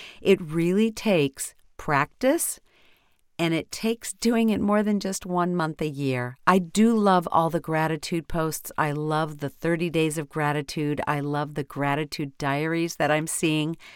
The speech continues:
But I'd really love to see us make it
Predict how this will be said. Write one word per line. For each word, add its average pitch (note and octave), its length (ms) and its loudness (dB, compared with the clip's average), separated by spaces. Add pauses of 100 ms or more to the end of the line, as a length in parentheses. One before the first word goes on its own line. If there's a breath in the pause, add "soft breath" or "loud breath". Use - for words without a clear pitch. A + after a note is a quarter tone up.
(520 loud breath)
But E3 140 -2
I'd D3 180 -2
really E3 560 -2
love C#3+ 380 -4
to D3 100 -8
see C3+ 340 -2
us C3 280 -4
make C#3 360 -4
it D#3 240 -4